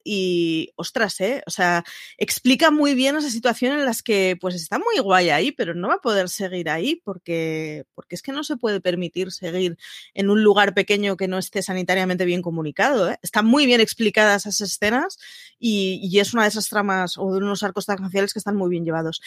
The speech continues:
Pero a lo que vamos, a la doctora Montes en, o sea, a la jueza Montes en Huelva, eh, sí, yo creo que es muy top. Y además, eh, creo que está muy guay porque el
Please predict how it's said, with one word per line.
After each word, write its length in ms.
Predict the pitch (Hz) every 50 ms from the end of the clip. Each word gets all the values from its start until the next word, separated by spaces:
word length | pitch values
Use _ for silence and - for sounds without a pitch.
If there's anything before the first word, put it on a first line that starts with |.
| - - - - - _ -
Pero 360 | 302 359 381 330 320 359 - -
a 100 | - 185
lo 140 | 180 170
que 80 | - 190
vamos, 300 | 185 202 226 240 233 226
a 60 | 214
la 80 | 180 180
doctora 520 | 170 170 170 - 202 214 220 214 220 220
Montes 520 | 214 214 208 208 208 214 - 214 202 - -
en, 300 | 208 196 196 190 185 185 -
o 40 | -
sea, 160 | - - 196 190
a 20 |
la 360 | 180 180 170 170 170 165 160 160
jueza 300 | - - 220 - - 220
Montes 340 | 214 220 214 208 220 220 208
en 80 | 220 202 190
Huelva, 320 | 208 220 214 190 208 262 - - - - - - - - _ -
eh, 440 | 262 247 240 220 214 202 196 190 185
sí, 400 | - - - 269 233 190 165 - 190
yo 200 | 185 214 214 208
creo 160 | 247 247 247
que 60 | 262
es 60 | 240
muy 180 | 240 220 202 185
top. 260 | 160 185 180 175 175 _ -
Y 180 | 233 226 214
además, 560 | 202 208 208 202 214 220 254 254 247 - - - -
eh, 440 | 190 220 208 202 196 196 190 175 -
creo 200 | - 226 226 233
que 60 | 233
está 180 | 262 - - 269
muy 200 | 254 254 247 240
guay 360 | 240 233 254 262 262 262 269
porque 400 | 233 - - 196 185 - 196 180
el 360 | 175 175 175 170 165 170 -